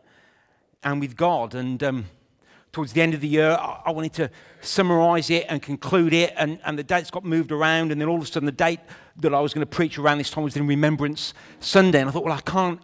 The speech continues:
I can't really bring that, this now." There were other things I felt God wanted us to speak about. And, and so, in some ways, although we're gonna be looking at relationships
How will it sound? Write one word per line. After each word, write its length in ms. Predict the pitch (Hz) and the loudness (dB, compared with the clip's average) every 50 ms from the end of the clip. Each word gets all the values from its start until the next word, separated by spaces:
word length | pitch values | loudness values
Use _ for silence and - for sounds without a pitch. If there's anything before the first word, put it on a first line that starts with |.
| _ - | _ -8
I 60 | 139 | -8
can't 260 | - - 180 185 180 | -6 -4 -2 -2 0
really 160 | 165 156 135 123 | 0 0 -2 -2
bring 300 | - 151 156 151 143 147 | 0 0 0 2 2 2
that, 240 | 147 139 - - - - | 0 0 -2 -6 -14 -8
this 480 | 147 151 151 135 - - - - - - - - - - _ _ _ _ - | 0 0 2 2 2 -2 -6 -6 -10 -14 -20 -20 -20 -20 _ _ _ _ -8
now." 340 | 139 147 156 160 156 147 131 | -4 0 2 2 2 2 2
There 160 | 120 127 131 | 2 2 2
were 180 | 135 135 139 143 | 2 4 4 4
other 180 | 156 143 160 | 4 4 0
things 360 | 156 - 160 147 139 131 120 123 | -4 -4 -4 -6 -4 -6 -6 -8
I 80 | 113 | -8
felt 280 | 107 - 127 113 120 - | -8 -6 -8 -8 -6 -4
God 340 | - 135 123 127 123 - - _ _ _ _ _ - | -2 -2 -2 -2 -4 -8 -12 _ _ _ _ _ -8
wanted 280 | 131 139 139 135 120 | -6 -4 -4 -4 -4
us 160 | 127 - - | -6 -8 -8
to 100 | - - | -10 -10
speak 360 | - - - - 139 127 - - | -10 -10 -8 -8 -8 -10 -8 -6
about. 440 | - 95 95 95 - - - - - _ _ _ _ _ _ _ _ _ - | -6 -6 -6 -6 -12 -16 -20 -20 -20 _ _ _ _ _ _ _ _ _ -12
And, 260 | - 127 139 151 151 - _ - | -8 -6 -4 -4 -6 -6 _ 0
and 180 | 156 156 147 | 0 0 0
so, 360 | - - - 165 156 156 139 117 - - - - - _ _ _ _ - | -2 2 4 4 4 4 2 -2 -6 -14 -20 -20 -20 _ _ _ _ -4
in 140 | 165 156 147 | -2 0 0
some 280 | - - 214 202 190 | 0 2 2 2 4
ways, 300 | 185 180 160 156 156 - | 6 4 4 4 4 2
although 200 | 160 160 156 156 | 0 2 2 4
we're 120 | 151 156 143 | 4 4 2
gonna 140 | 165 180 175 | 2 2 2
be 100 | 160 147 | 2 2
looking 300 | 156 180 - - 170 147 | 2 0 0 0 -2 -2
at 80 | 135 | 0
relationships 1040 | - 135 131 131 139 143 - - 139 131 - - - 139 - - - - - - | 0 0 0 0 0 -2 -2 -4 -8 -8 -8 -6 -8 -8 -8 -8 -12 -12 -12 -14